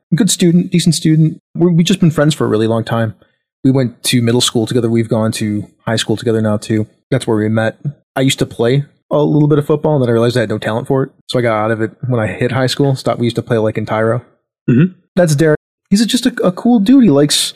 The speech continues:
Speaker 1: rock music, especially modern rock music. He's been dating our friend Jackie for a few years now. Uh, we all hang out together. We do normal high school things.
Speaker 2: Derek is not magical.
Speaker 1: He is not magical.
Speaker 2: Okay.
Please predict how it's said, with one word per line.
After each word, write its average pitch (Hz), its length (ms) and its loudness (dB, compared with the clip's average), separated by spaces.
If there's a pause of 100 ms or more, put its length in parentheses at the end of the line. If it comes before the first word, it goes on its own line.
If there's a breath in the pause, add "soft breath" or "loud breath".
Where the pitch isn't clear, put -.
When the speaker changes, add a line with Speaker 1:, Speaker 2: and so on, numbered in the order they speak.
Speaker 1:
rock 156 300 0
music, 165 320 4
especially 143 300 0
modern 131 280 2
rock 135 240 0
music. 135 400 0 (600 loud breath)
He's 135 120 0
been 127 340 2 (280)
dating 123 680 2 (280)
our 127 140 0
friend 127 340 2
Jackie 123 520 0 (160)
for 131 80 0
a 113 40 -4
few 131 220 0
years 120 240 2
now. 123 300 -2 (240)
Uh, 120 60 -2
we 139 120 2
all 127 120 2
hang 123 180 0
out 117 160 -2
together. 120 460 0 (200)
We 131 100 2
do 131 180 4
normal 123 360 2
high 113 180 0
school 120 240 0
things. 123 380 -4
Speaker 2:
Derek 135 260 0
is 120 120 -2
not 123 180 2
magical. - 500 -8
Speaker 1:
He 135 100 2
is 117 140 0
not 117 260 0
magical. 98 460 -4
Speaker 2:
Okay. - 140 -4